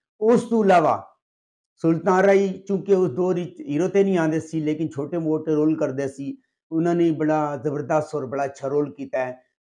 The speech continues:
नगमा और हबीब ने बड़ी जबरदस्त परफॉर्मेंस दा मुजाहरा कीता है। इस फिल्म दा अदाकार सुल्तान राई, नगमा, हबीब, अलाउद्दीन, जुमरद, रंगीला,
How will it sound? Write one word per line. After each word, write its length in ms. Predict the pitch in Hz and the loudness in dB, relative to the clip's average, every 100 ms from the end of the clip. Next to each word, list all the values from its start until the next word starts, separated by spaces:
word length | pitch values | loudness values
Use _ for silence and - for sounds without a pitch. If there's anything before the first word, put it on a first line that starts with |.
| _ _ _ _ 160 | _ _ _ _ -4
नगमा 340 | 160 170 214 | -2 0 2
और 220 | 208 202 170 - 160 | 2 2 0 -4 -8
हबीब 340 | 147 202 202 | -6 -4 0
ने 140 | 196 185 | 2 2
बड़ी 180 | 175 165 | -2 -4
जबरदस्त 420 | 160 156 180 - | -6 -2 -4 -4
परफॉर्मेंस 480 | 180 - 160 170 170 | -8 -6 -6 -4 -6
दा 120 | 160 | -4
मुजाहरा 320 | 156 139 156 156 | -4 -2 -2 -2
कीता 320 | 151 147 139 | -6 -8 -8
है। 180 | 127 - _ _ _ 180 | -8 -16 _ _ _ -8
इस 160 | 160 | -6
फिल्म 180 | 202 220 | -2 0
दा 100 | 214 | 0
अदाकार 500 | 208 202 196 196 202 196 | 0 0 2 2 0 -2
सुल्तान 360 | 170 156 190 190 | -8 -2 0 2
राई, 200 | 190 180 | 2 2
नगमा, 460 | 165 151 175 175 175 165 _ _ _ _ _ | -2 -2 -2 -2 -2 -6 _ _ _ _ _
हबीब, 520 | 147 139 170 185 185 - _ - | -8 -2 0 -2 -4 -14 _ -8
अलाउद्दीन, 720 | 151 160 156 131 160 170 165 143 _ _ _ _ _ | -2 2 2 0 -4 -2 -4 -10 _ _ _ _ _
जुमरद, 680 | 123 123 175 175 180 175 139 - _ _ _ _ _ _ | -10 -2 2 2 4 2 -2 -16 _ _ _ _ _ _
रंगीला, 680 | 160 165 156 165 165 180 | -2 0 2 0 0 0